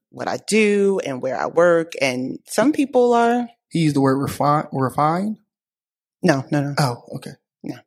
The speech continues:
Speaker 2: Okay.
Speaker 1: Um,
Speaker 2: We hear
Speaker 1: but
Speaker 2: it often.
Speaker 1: him describing the other women lets me know that I was refined, if that
Speaker 2: Clearly.
Speaker 1: makes sense. Yeah.
Speaker 2: He started off there hood.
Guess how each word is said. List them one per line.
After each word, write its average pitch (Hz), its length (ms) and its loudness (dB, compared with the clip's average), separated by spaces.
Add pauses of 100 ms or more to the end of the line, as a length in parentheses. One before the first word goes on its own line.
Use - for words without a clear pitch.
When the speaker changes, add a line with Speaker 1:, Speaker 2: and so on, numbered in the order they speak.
(120)
Speaker 2:
Okay. - 160 -8 (220)
Speaker 1:
Um, 147 340 0
Speaker 2:
We - 100 -16
hear 175 60 -2
Speaker 1:
but 196 120 4
Speaker 2:
it 180 80 -6
often. 127 340 -14 (180)
Speaker 1:
him 196 600 2 (420)
describing 175 640 2
the - 160 0
other 151 200 2
women 185 720 -2 (200)
lets 151 280 0
me 143 140 0
know 135 220 4
that 123 140 -2
I 123 120 -2
was 135 260 0
refined, 71 460 -6
if 143 160 -4
that 127 60 2
Speaker 2:
Clearly. 104 100 -2
Speaker 1:
makes 104 180 -6
sense. - 340 -8
Yeah. 147 200 -2
Speaker 2:
He 139 100 -8
started 143 260 -4
off 131 160 -6
there 123 160 -8
hood. 127 280 -10